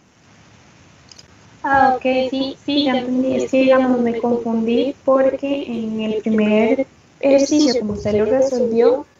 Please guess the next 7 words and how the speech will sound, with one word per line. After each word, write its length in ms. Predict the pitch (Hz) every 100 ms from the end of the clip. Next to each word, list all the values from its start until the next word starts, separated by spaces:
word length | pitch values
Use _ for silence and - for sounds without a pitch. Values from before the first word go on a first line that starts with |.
| _ _ _ _
decía 600 | 220 220 214 208 226 240 247
diez, 440 | 254 277 294 - _ _ -
en 320 | 208 208 202
esa 260 | 202 208 254
D 280 | 262 269 269
decía 340 | 233 208 196 185 220
diez 440 | 240 254 302 311